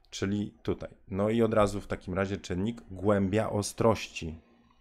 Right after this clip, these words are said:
Jeżeli mieliście jeden cztery, to to, co będzie ostre, to jest rzeczywiście, nazwijmy to, żyletka. E, to był ten kalendarz Depth of Field. E, może wam pokażę zaraz. Mam nawet w skrótach. Tu,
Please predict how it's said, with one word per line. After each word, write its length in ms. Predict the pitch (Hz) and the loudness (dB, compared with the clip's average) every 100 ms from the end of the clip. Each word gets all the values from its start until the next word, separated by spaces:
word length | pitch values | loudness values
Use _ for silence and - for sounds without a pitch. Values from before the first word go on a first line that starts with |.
| _ - - | _ -14 -6
Jeżeli 320 | 90 104 107 | -2 0 0
mieliście 400 | 101 98 - 98 | 2 0 -2 2
jeden 320 | 107 101 98 | 2 2 0
cztery, 640 | - - 101 90 95 123 - - - | -4 0 2 4 4 0 -6 -20 -10
to 100 | 117 | 0
to, 160 | 127 | 0
co 140 | 131 123 | 2 4
będzie 320 | 110 104 98 | 4 2 2
ostre, 400 | 95 90 - 113 | 2 0 0 0
to 80 | 101 | 0
jest 120 | 87 | 0
rzeczywiście, 520 | 85 - 117 143 - | -4 -8 -8 -4 -2
nazwijmy 380 | 85 80 82 78 | -2 -2 -2 -2
to, 140 | 82 | -2
żyletka. 580 | 78 80 78 - - 73 - - - - - - _ - | -2 0 -2 -4 -12 -12 -12 -16 -20 -20 -20 -20 _ -8
E, 680 | 92 92 87 85 80 - 78 - | -4 -4 -4 -6 -6 -8 -10 -10
to 80 | 95 | 0
był 140 | 95 | 0
ten 180 | 87 92 | 0 0
kalendarz 420 | - 95 95 92 | 2 2 2 0
Depth 320 | 90 95 - | 2 0 0
of 120 | 101 - | -4 -4
Field. 520 | - 127 90 76 - - - - - - - - | -6 -4 -2 -4 -10 -14 -18 -16 -12 -10 -12 -10
E, 200 | 82 82 | -6 -4
może 240 | 82 80 | -4 -6
wam 160 | 80 76 | -6 -8
pokażę 400 | - - 71 71 | -8 -12 -10 -10
zaraz. 440 | 78 - - - - - - - - - - - _ _ _ _ _ _ | -10 -10 -12 -16 -18 -6 -4 -4 -10 -20 -20 -20 _ _ _ _ _ _
Mam 180 | 85 80 | -6 -4
nawet 240 | 80 73 - | -4 -8 -12
w 60 | |
skrótach. 640 | - - 87 78 73 - - _ _ - - _ _ _ _ | -14 -8 -6 -6 -8 -16 -20 _ _ -20 -20 _ _ _ _
Tu, 320 | - 110 110 | -4 -2 -2